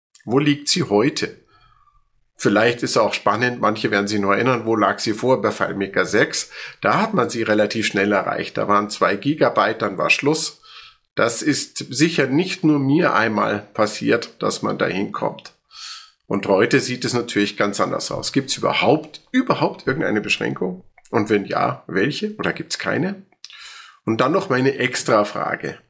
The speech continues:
Wie viel Felder kann ich im Laufe der Lebenszeit einer FileMaker-Datei in einer FileMaker-Datei maximal definieren?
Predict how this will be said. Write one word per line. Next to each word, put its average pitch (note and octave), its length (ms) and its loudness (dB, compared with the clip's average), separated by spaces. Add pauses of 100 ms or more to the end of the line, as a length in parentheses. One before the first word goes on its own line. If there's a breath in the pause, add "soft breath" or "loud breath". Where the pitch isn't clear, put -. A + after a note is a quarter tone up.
(360 soft breath)
Wie E3+ 260 2
viel G3+ 340 0
Felder G2 460 0
kann - 300 -2
ich - 320 -8
im F#2+ 180 0
Laufe A#2 540 2
der B2+ 100 2
Lebenszeit C#3 800 0
einer F2+ 240 -4
FileMaker-Datei C3+ 800 0
in G#2+ 80 -2
einer F#2 200 0
FileMaker-Datei A#2+ 800 0
maximal B2+ 800 0
definieren? C3 540 -2